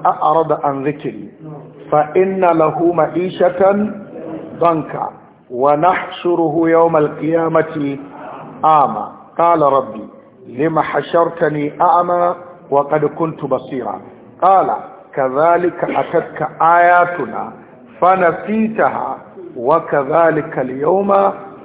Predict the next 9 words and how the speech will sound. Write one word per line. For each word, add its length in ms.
tunsa. 480
Wa 180
kadhalika 800
najzi 560
man 500
asrafa 680
wa 280
min 360
bi 80